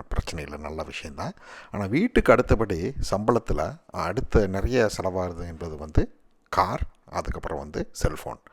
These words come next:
So, நீங்க இந்த இடத்துல வந்து யோசிக்கலாம், "சரி, வீடு கடனாச்சும் நான் இருபது வருஷத்துக்கு வாங்குறேன், பதினஞ்சு வருஷத்துக்கு வாங்குறேன்.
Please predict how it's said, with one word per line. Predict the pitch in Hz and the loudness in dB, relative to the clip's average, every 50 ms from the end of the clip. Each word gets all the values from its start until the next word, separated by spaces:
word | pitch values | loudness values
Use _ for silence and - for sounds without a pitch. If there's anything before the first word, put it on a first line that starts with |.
| - - - - - - - - | -20 -18 -16 -16 -16 -16 -16 -14
So, | - - 110 113 | -8 -4 0 0
நீங்க | 120 120 120 | 2 4 4
இந்த | 120 110 123 | 6 6 6
இடத்துல | 117 - - 160 139 | 6 8 8 10 10
வந்து | 131 117 107 104 107 | 10 10 8 6 6
யோசிக்கலாம், | 104 - - - 85 82 - | 8 6 6 4 4 -4 -4
"சரி, | - - - 98 85 | 0 0 0 0 0
வீடு | 82 92 107 127 139 135 143 131 120 - | -2 0 2 4 8 10 10 10 10 8
கடனாச்சும் | 117 113 117 120 127 123 - - | 6 6 6 4 4 4 4 4
நான் | 127 110 | 4 4
இருபது | 101 95 104 95 | 4 4 2 2
வருஷத்துக்கு | 90 95 92 - 95 - - - - 92 | 2 2 0 0 0 0 0 0 0 0
வாங்குறேன், | 92 90 87 95 110 - - | -2 -2 -4 -4 -2 0 0
பதினஞ்சு | 92 90 87 87 | 0 0 -2 -4
வருஷத்துக்கு | 82 82 - - - - - - - | -4 0 2 2 2 0 -2 -8 -8
வாங்குறேன். | 78 73 69 - 82 76 71 | -6 -6 -6 -6 -6 -8 -10